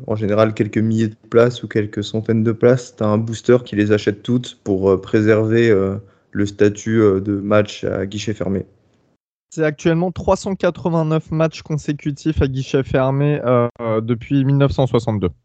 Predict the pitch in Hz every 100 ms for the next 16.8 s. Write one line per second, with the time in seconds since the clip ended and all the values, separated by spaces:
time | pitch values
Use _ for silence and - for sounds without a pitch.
0 | _ 98 69 - 80 - 131 - - -
1 | - 117 110 117 139 123 120 135 127 117
2 | 131 143 160 160 135 120 135 123 135 139
3 | - - 120 113 107 110 - 107 - 156
4 | - - - 151 143 143 139 - 147 147
5 | 131 113 113 - 139 139 139 143 127 113
6 | 104 101 - 151 139 147 127 127 131 127
7 | 123 - 170 - - - - 127 123 120
8 | 123 - 139 123 110 - _ 123 113 110
9 | 117 120 110 - 113 - - - 151 139
10 | 151 143 135 135 143 143 127 139 - 151
11 | 151 131 127 135 127 135 170 - 170 -
12 | 135 - 151 151 160 156 220 160 - 156
13 | 202 127 131 - 196 190 117 127 117 127
14 | - 160 127 - 123 170 165 - 127 113
15 | - 123 117 120 151 - - 165 175 -
16 | 139 - 117 113 110 104 95